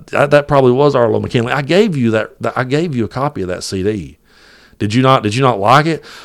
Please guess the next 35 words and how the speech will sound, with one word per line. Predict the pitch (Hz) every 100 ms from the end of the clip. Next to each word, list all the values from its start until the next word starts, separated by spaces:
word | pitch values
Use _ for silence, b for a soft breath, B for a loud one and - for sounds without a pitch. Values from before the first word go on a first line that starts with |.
| B B
I | 185
mean, | 220 208
hell, | 160 220 285
he's | 247
got | 190 220 185
some | 160 151
good | 220 208
songs | 185 226 277 190
and |
everything, | 196 151 180 214 196
but | -
somebody | 262 277 220
needs | 185 165
to | 165
do | 151
a | 131
wellness | 196 254 185 -
check | 165 143
on | 123
that | 156 214
boy. | 147 135 123 B B B
I | 175
mean, | 180 147
he | 143 233
sounds | - 208 180
like | 160 143
he's | 214 208
about | 180 165
ready | 139 156
to | 160
cut | - 170 139
his | 175 135
wrist. | 190 190 107 127
And |
I, | 139